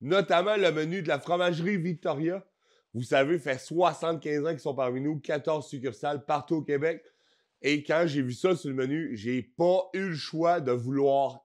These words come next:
essayer. Écoute, c'est vraiment incroyable. Ils font leur fève au lard.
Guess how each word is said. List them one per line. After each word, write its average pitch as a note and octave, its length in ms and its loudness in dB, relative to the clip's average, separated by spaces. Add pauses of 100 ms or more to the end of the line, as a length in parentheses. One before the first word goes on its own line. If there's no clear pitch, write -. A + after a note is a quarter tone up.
essayer. E3 760 -4 (500)
Écoute, A2+ 400 -4 (320)
c'est - 220 -4
vraiment C3 460 2
incroyable. C#3+ 680 2 (240)
Ils A#2+ 140 -4
font E3 320 4
leur C3+ 260 0
fève G3 340 2
au E3+ 120 2
lard. D3+ 600 2